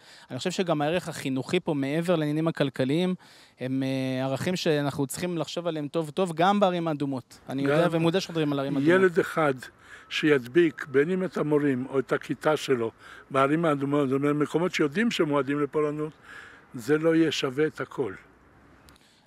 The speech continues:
Speaker 1: לפי מה שהבנתי, לפי הנתונים שאני הבנתי, גם כשהיו מדביקים ונדבקים בבתי ספר, אה, שמונים אחוזים, לפי מה שאני שמעתי שהשר גלנט, אה, דיבר,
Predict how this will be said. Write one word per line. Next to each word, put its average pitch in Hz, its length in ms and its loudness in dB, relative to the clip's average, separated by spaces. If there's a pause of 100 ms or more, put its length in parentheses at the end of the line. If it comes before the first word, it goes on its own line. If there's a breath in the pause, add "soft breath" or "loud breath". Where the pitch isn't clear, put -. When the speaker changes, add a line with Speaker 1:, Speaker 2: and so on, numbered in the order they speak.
(140)
Speaker 1:
לפי 139 260 -2
מה 220 120 2
שהבנתי, 175 500 2
לפי 135 200 -2
הנתונים 165 320 -2
שאני 160 300 -2
הבנתי, 160 680 -2
גם 147 220 0
כשהיו 170 300 2
מדביקים 139 840 0 (240)
ונדבקים 131 600 -2
בבתי 151 300 -2
ספר, 180 500 0 (600 soft breath)
אה, 127 300 -2
שמונים 156 400 0
אחוזים, 156 420 0
לפי 135 180 -6
מה 170 100 -4
שאני 139 280 -2
שמעתי 147 460 -2
שהשר 120 800 -2
גלנט, 147 420 2
אה, 131 100 0
דיבר, 185 380 2